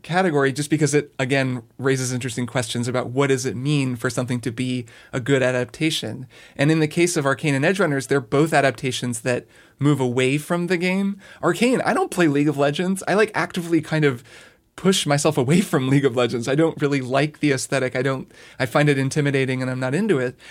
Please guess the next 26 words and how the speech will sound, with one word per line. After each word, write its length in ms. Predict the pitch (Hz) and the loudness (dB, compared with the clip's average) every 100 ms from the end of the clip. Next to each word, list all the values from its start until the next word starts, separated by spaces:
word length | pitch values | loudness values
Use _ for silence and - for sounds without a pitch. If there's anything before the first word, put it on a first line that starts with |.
| - | -2
I 60 | 160 | 2
loved 320 | 143 208 202 | 4 4 4
that 200 | 117 107 | 0 0
show. 280 | - 127 123 | -2 0 0
It 40 | |
was 140 | 135 151 | -2 -2
great. 420 | - 269 247 101 - - | 2 2 2 -4 -16 -2
And 160 | 165 175 | 2 2
I 60 | |
didn't 280 | 185 214 165 | 2 -2 -2
know 200 | 139 196 | 2 4
when 120 | 185 | 4
I 60 | 143 | 2
was 160 | 139 131 | 0 0
watching 380 | 131 143 180 | -2 0 -2
it 100 | 190 | 0
that 100 | 180 | 0
a 40 | 135 | 2
bunch 220 | 135 - | 0 0
of 20 | |
the 80 | 131 | -4
<laughs> 100 | - | 0
characters 380 | 185 156 170 151 | 0 4 2 2
in 80 | 127 | -2
the 80 | |
show 280 | 127 151 131 | 0 0 0